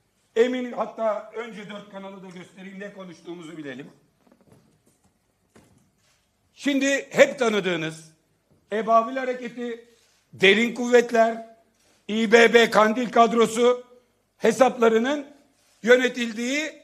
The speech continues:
gizli kanal ve o kanalda hazırlanan içeriklerin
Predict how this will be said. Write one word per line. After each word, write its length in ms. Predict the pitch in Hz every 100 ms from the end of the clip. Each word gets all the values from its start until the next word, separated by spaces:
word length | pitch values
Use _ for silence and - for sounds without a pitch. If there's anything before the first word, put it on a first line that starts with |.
| _ _ _ 139
gizli 400 | 240 220 220 254
kanal 440 | 214 214 285 392 - _ _ -
ve 120 | 233
o 200 | 254 302
kanalda 580 | 240 262 220 208 196 170
hazırlanan 560 | 208 208 240 240 226 226
içeriklerin 920 | 214 233 220 220 208 254 285 -